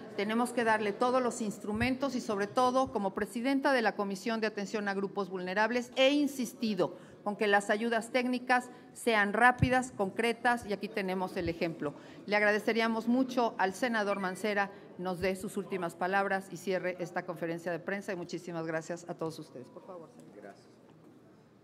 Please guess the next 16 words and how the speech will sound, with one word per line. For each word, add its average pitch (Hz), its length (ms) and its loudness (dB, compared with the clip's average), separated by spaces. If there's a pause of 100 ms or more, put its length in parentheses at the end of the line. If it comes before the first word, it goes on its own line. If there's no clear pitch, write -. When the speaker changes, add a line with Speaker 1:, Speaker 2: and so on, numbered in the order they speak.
(440)
Speaker 2:
Muchas 135 200 -8
gracias, 127 360 2
muy 123 140 4
buen 123 220 4
día 120 260 6
a 110 100 0
todas 113 320 2
y 110 40 2
a 92 100 -2
todos. 123 580 4 (560)
Le 98 140 -4
damos 110 320 0
la 92 540 0 (680)
más 107 220 -2
cordial 107 320 0
bienvenida 98 640 -2